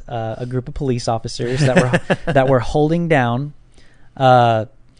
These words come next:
Speaker 1: a security checkpoint because the looting, like Elijah told you
Speaker 2: Right,
Speaker 1: guys the
Speaker 2: right,
Speaker 1: other night,
Speaker 2: right.
Speaker 1: there's blocks just secured right now. And it was a high-end retail area. And what do I see across the street from the police officers?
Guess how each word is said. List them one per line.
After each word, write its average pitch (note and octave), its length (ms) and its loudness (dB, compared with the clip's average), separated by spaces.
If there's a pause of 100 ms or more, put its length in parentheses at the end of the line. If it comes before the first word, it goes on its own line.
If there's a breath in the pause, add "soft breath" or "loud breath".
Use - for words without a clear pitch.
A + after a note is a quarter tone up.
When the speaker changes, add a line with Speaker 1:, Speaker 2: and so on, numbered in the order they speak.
(220 soft breath)
Speaker 1:
a - 80 -4
security C3+ 440 -2
checkpoint A#2+ 500 -6
because A#2+ 380 -4
the A#2+ 160 -6
looting, A#2 400 -4
like A2+ 160 -8
Elijah B2 280 -2
told A#2 180 -2
you A#2 40 2
Speaker 2:
Right, A2 80 0
Speaker 1:
guys F#2+ 120 -2
the G#2 60 -6
Speaker 2:
right, G2+ 60 -6
Speaker 1:
other F#2+ 80 -4
night, F#2 120 -6
Speaker 2:
right. A#2 80 -10
Speaker 1:
there's A#2+ 180 -4
blocks A#2+ 920 -6
just A#2+ 240 -10
secured A#2 380 -8
right A2+ 160 -8
now. G#2 260 -16 (760 loud breath)
And C#3 120 0
it C#3+ 60 2
was C#3 140 2
a B2+ 80 2
high-end D3 480 -2
retail A#2 720 -6
area. G#2 480 -12 (560)
And B2+ 140 -8
what B2+ 80 0
do C3+ 80 0
I C3+ 80 0
see C3+ 200 -6
across C3 300 -4
the B2+ 80 -12
street C#3+ 360 -8
from B2+ 120 -6
the A#2+ 60 -8
police C3 280 -6
officers? E3+ 680 -10